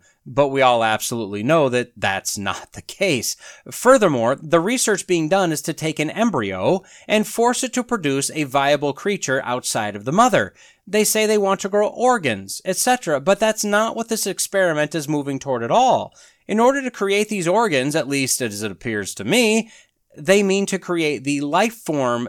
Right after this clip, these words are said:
that houses the desired spare parts. So is this ethical? Is this moral to actually do?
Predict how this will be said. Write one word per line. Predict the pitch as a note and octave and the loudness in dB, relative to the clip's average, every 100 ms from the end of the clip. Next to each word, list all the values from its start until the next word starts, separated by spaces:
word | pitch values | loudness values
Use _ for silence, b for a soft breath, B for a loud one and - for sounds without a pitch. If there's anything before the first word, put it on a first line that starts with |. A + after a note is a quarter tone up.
| - | -4
that | D3 - | -4 -4
houses | - - B3 C4+ D3 G#2+ F#2 - - _ _ _ | -10 -4 -2 0 -2 -6 -6 -10 -10 _ _ _
the | D3 D3+ | -4 -2
desired | C3 C3+ E3+ E3 C3+ A2+ G#2 - | -2 0 2 2 2 -2 -4 -4
spare | - A#2+ G2 | -2 -2 -4
parts. | - - G3+ A2 - - B B B B B _ _ | -4 -2 0 0 -4 -6 B B B B B _ _
So | F3 - G#3+ G3 - | -2 4 4 4 0
is | F3 | 0
this | F3+ F3 - | 2 0 0
ethical? | C#3 - E3+ G#3+ B3 D#4+ | 0 0 -2 0 0 -2
Is | C#4+ - B2+ B2+ | -4 -6 -6 -6
this | B2 - - | -6 -6 -6
moral | C3+ A#2 A2 A2 C3 F#3+ A#3 A#3+ | -6 -2 0 2 2 2 0 -6
to | - G3+ | -8 -4
actually | E3 F3+ - F#3+ | -2 -4 -4 -4
do? | F#3 G3 A#3+ | -2 -2 -2